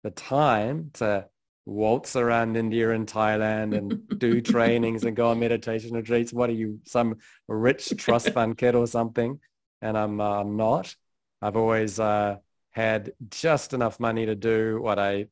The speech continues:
Speaker 1: need to do, and, uh, not a penny less, not a penny more. Uh, but I, so I do sympathize, and I'm, you know, I don't, don't, s-, um, I watch the spending so that, uh,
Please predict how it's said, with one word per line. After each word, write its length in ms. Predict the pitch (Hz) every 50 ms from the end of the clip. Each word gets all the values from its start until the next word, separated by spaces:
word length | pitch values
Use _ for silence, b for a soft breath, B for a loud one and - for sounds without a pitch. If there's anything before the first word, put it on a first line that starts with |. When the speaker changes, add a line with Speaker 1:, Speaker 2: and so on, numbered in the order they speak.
| _ _ _
Speaker 1:
need 320 | - 117 107 104 104 104 -
to 80 | - 98
do, 400 | 104 120 131 156 180 185 185 185
and, 240 | - 117 110 107 104
uh, 380 | 104 - 107 104 101 104 104 107 _ _ _ _ _ -
not 180 | 120 117 117
a 40 | 113
penny 380 | 107 - - 113 110 110 110 107
less, 360 | 113 131 156 175 - - -
not 200 | 123 113 110 104
a 40 | 104
penny 280 | - 101 101 101 101
more. 320 | 98 98 101 98 101 110 - _ _ _ _ _ _ _ _ _
Uh, 140 | 104 101 104
but 400 | 104 110 165 151 131 147 - - - _ _ _ -
I, 400 | 123 113 107 104 104 104 104 - _ _ _
so 280 | - - 123 117 104 104
I 100 | 107 107
do 400 | 101 120 120 117 113 113 110 110
sympathize, 720 | - - - 127 117 123 113 - 110 104 110 127 139 -
and 100 | 120 113
I'm, 300 | 110 107 104 101 101 - -
you 60 | 113
know, 160 | 98 95 104
I 200 | 107 104 104 104
don't, 220 | 101 107 104 101 101
don't, 140 | - 110 104
s-, 200 | 98 - - - _ _ -
um, 280 | 110 107 104 104 104
I 120 | 107 107 101
watch 320 | 101 107 110 107 - -
the 100 | - 107
spending 520 | - - - 139 139 143 135 135 123 123 107
so 260 | - - 104 101 101
that, 240 | 104 104 - - 104
uh, 200 | 101 98 98